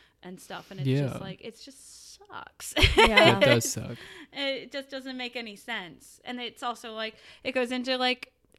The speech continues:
Speaker 1: nowadays too, like, with all the, like, people against the transgender movement, it's like, who, why do you give a fuck what anybody else is doing as long as it's not hurting anybody? Like, it's
Speaker 2: Yeah.
Speaker 1: just annoying. Why does it matter that I like Star Wars because I'm a girl? Like,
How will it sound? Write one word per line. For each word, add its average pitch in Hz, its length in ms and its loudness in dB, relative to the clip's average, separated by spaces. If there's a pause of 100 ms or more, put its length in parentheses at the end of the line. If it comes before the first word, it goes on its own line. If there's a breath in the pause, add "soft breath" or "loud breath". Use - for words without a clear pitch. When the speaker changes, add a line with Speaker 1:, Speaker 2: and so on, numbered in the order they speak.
(140)
Speaker 1:
nowadays 240 580 2
too, 254 220 -4
like, 226 240 -4
with 220 180 -6
all 214 160 0
the, 214 120 -8
like, 214 320 -8
people 226 260 -10
against 208 280 -6
the - 60 -12
transgender 220 540 -10
movement, 185 280 -12
it's 190 220 -16
like, 277 140 -20
who, 370 160 -10
why 403 140 -14
do - 120 -20
you 480 120 -8
give 427 100 -14
a 403 60 -12 (160)
fuck 359 200 -8
what 330 160 -10
anybody 302 320 -12
else 277 200 -10
is 262 100 -20
doing 269 260 -10
as 233 120 -14
long 240 120 -14
as 240 60 -16
it's 226 60 -20
not - 100 -16
hurting 220 320 -14
anybody? - 560 -16
Like, 127 160 -6
it's 104 140 -2
Speaker 2:
Yeah. 101 60 -6
Speaker 1:
just 113 200 -10
annoying. 208 560 -10 (240 soft breath)
Why 277 140 2
does 320 100 -2
it 330 100 -2
matter 302 240 2
that 277 120 0
I 254 100 4
like 247 180 0
Star 233 300 0
Wars 190 240 -4
because 196 180 -6
I'm 202 100 -6
a 190 40 -8
girl? 185 460 -2
Like, 254 540 4